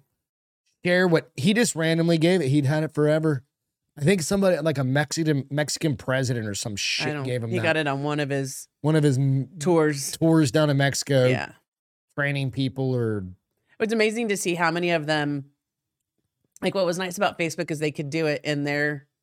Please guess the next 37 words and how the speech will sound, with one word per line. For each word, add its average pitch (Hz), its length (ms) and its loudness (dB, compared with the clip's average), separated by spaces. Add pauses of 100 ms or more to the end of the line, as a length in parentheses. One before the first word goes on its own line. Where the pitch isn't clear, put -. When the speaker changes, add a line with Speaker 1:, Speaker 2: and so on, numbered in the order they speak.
(320)
Speaker 1:
Language. 139 480 2
Speaker 2:
language, 170 420 0
Speaker 1:
Yeah. 139 60 4
Speaker 2:
and 165 80 2
then 160 100 0
I 156 60 0
can 160 180 -2
translate 160 380 -2
it. 156 80 0
I 160 80 2
got 165 140 0
a 165 60 -4
couple, 160 400 -2
I 160 80 4
was 151 160 -2
looking 160 240 -6
tonight, 147 280 -2
Speaker 1:
I - 20 0
Speaker 2:
I 143 40 0
got 160 160 4
Speaker 1:
saw 151 60 4
Speaker 2:
a - 20 4
Speaker 1:
a 143 40 2
bunch, 135 220 2
Speaker 2:
couple 160 140 2
Speaker 1:
yeah. 151 160 4
Speaker 2:
on, 147 120 -2
uh, 135 320 -4 (460)
instant, 160 440 -6 (200)
in 147 260 -2
Facebook 151 440 -6
Messenger, 135 440 -4
whatever 135 240 -4
you 120 80 -10
call 123 220 -2
it. 123 80 2
Speaker 1:
Mm-hmm. 147 160 -2